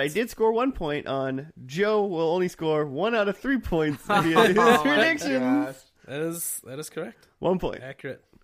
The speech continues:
Speaker 2: Did we all just score one point this episode?
Speaker 1: I think I scored one point two five because the lady was totally in charge at the end.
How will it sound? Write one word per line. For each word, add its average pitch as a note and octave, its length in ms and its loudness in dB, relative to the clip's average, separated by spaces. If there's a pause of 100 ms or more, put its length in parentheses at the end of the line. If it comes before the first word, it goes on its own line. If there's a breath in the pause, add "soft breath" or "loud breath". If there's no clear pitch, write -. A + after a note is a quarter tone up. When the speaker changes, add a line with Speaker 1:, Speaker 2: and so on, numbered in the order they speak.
(100)
Speaker 2:
Did G3 160 0
we C4+ 140 -2
all G3+ 140 0
just G#3 160 -6
score F#3+ 200 -2
one C3+ 340 -4
point C#3 340 -4
this E3 140 -10
episode? E3 440 -10
Speaker 1:
I E4+ 120 -10
think F4+ 300 -16
I C#4 100 -10
scored A#3 340 -10
one F#3 160 -10
point F#3 320 -14
two D#3+ 220 -12
five D3 720 -8 (560)
because D#3 360 -8
the E3+ 100 -8
lady F#3 340 -2
was C#3 160 -8
totally E3 640 -2
in C#3+ 80 -10
charge C#3 400 -2
at B2+ 160 -10
the A#2+ 160 -8
end. G#2+ 380 -10